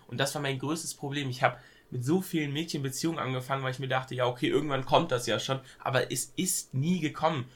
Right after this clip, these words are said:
Und dann war es halt dieser unfaire Part, weil ich dann für mich versucht habe, Liebe zu finden, bevor ich sie, also ich hab versucht, in dieser Person Liebe zu finden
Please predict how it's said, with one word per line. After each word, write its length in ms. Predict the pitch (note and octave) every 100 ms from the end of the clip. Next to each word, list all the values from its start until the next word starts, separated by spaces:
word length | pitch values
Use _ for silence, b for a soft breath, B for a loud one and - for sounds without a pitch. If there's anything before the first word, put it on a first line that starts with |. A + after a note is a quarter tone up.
| B B
Und 100 | C3
dann 160 | C3+ C3
war 140 | D3
es 120 | D3
halt 140 | D3 C3+
dieser 200 | B2+ A#2+
unfaire 380 | E3 - C#3 B2+
Part, 260 | C#3+ D3
weil 140 | C3 -
ich 160 | F3
dann 180 | - D3 - B
für 120 | - C3
mich 220 | D#3+ E3+
versucht 400 | C#3 C3 D#3 -
habe, 400 | C#3 C3+ C#3 D3+ B B -
Liebe 300 | C#3 E3 C3+
zu 160 | -
finden, 640 | B2 E3 F3+ F#3+ C#3 F3 F#3 B B _ _ _ _
bevor 520 | B2+ B2 C#3+ C3+ - - _ _ _ _ _ -
ich 320 | C3 B2+ - B2+
sie, 320 | A#2+ A#2 -
also 300 | - - B2+ B2+ B -
ich 120 | -
hab 120 | D3+
versucht, 400 | D#3+ C3+ E3 -
in 140 | D#3 F3
dieser 200 | D3 A#2+
Person 400 | B2 A#2+ A#2+ A#2+
Liebe 220 | B2+ B2
zu 140 | -
finden 500 | B2 C#3+ C#3+ - C3+